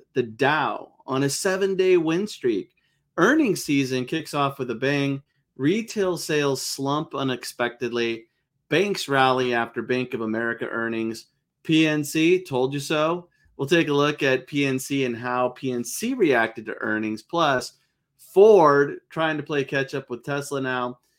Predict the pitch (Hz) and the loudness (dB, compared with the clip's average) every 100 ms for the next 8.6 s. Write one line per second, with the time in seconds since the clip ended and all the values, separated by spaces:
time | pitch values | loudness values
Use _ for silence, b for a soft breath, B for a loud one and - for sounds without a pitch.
0 | _ _ 147 147 147 147 - - 131 127 | _ _ -4 -2 -2 -4 -6 -4 -2 -4
1 | - _ _ - 131 139 131 123 117 117 | -8 _ _ -4 -4 -2 -2 0 -2 -4
2 | _ _ _ - 143 247 180 131 120 107 | _ _ _ 0 2 2 2 2 2 0
3 | 113 _ _ 123 127 117 113 110 104 - | -6 _ _ 0 0 0 -8 -8 -8 -10
4 | 117 107 101 101 95 98 135 160 175 - | -8 -8 -8 -12 -14 -8 0 0 0 -4
5 | 104 82 - b b 180 196 220 208 - | -6 -8 -14 b b 0 2 2 -4 -4
6 | 214 202 160 143 143 147 - 143 139 135 | -2 0 0 0 0 -2 -4 -4 -2 -4
7 | 131 131 123 117 - 117 110 107 107 104 | -6 -4 -6 -6 -6 -6 -6 -6 -8 -10
8 | 95 - 104 98 90 | -10 -10 -10 -8 -8